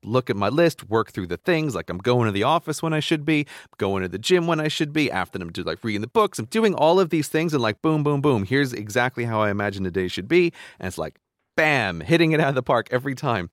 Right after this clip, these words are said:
But I look at my list on OmniFocus when I get to my weekly review and realize, like, boy, I haven't made it past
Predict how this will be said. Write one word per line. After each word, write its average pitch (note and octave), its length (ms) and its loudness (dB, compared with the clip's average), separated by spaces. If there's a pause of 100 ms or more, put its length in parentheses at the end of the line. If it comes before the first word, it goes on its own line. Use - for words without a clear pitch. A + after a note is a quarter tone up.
(680)
But D#3 100 4
I D#3+ 60 6
look G#3 220 4
at F#3 80 0
my E3 140 4
list F#3 440 2
on C3 100 2
OmniFocus D3+ 640 2
when A2 100 0
I G#2 60 -2
get B2+ 140 -2
to C#3+ 80 -2
my B2+ 120 2
weekly C#3 320 0
review A2+ 520 2 (500)
and A#2 180 0
realize, C#3 380 4
like, A2 140 0
boy, B2 400 4 (1300)
I D3+ 120 0
haven't F3+ 340 2
made D3+ 280 4
it C3 160 4
past A#2 720 -2